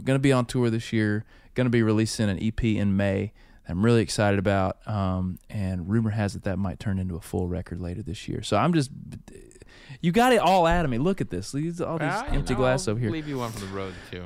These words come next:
Speaker 1: Um, but yeah, like, uh, listen to music. I hope you enjoy it. Um, if you do enjoy it,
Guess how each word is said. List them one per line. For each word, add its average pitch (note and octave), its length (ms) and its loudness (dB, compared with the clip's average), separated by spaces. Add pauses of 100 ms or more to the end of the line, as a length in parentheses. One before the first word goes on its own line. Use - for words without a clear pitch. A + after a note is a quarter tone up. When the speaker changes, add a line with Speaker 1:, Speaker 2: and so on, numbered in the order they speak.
(160)
Speaker 1:
Um, C#3 500 6 (680)
but D3+ 160 4
yeah, D#3+ 260 6
like, C3+ 340 0
uh, B2 460 2 (280)
listen D#3 240 2
to D3 40 2
music. C3+ 260 2
I A#2 60 2
hope C#3 220 0
you B2 40 2
enjoy A#2 340 2
it. A2 240 2
Um, G#2 500 0
if A2+ 160 -10
you A2 40 0
do B2 200 2
enjoy A2 360 4
it, G2+ 220 2